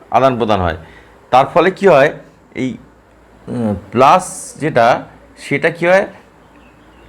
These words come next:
এখানে চলে যায়। যখন এই প্লাসটা এদিকে চলে যায়,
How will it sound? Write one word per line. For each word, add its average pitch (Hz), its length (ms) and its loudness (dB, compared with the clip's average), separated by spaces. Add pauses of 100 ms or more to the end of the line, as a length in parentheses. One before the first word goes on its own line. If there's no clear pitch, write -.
(1040)
এখানে 131 240 0
চলে 107 240 -2
যায়। 87 160 -2 (760)
যখন 160 320 2
এই 147 120 2
প্লাসটা 160 380 0
এদিকে 160 220 -2
চলে 165 240 0
যায়, 147 260 4